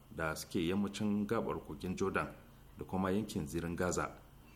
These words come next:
Wannan ya sa Falasɗinawa da suke yankin zirin Gaza suka fara mayar da martani akan Yahudawan Sahiyoniya da suke zaune a yankunan da Isra'ila ta mamaye a kusa da yankin na zirin Gaza.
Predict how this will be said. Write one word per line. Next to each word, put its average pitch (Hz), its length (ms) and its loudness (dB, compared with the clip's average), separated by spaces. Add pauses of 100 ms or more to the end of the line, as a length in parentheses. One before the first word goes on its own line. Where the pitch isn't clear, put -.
(240)
Wannan 131 200 4
ya 110 120 4
sa 110 520 2
Falasɗinawa 131 600 2
da 120 80 4
suke 104 220 0
yankin 113 340 2
zirin 90 320 2
Gaza 87 380 2
suka - 320 -2
fara 95 420 2
mayar 104 260 2
da 98 60 2
martani 90 500 0 (460)
akan 90 320 -2
Yahudawan 101 460 2
Sahiyoniya 80 720 0 (240)
da - 80 -8
suke - 460 0
zaune 85 400 2 (160)
a 78 220 0
yankunan 92 480 0
da 76 100 -2
Isra'ila 87 580 -2
ta 92 120 -6
mamaye 92 400 0 (100)
a 101 60 2
kusa - 260 0
da 107 180 4
yankin 98 460 2
na 87 300 4
zirin 90 340 0
Gaza. 95 340 4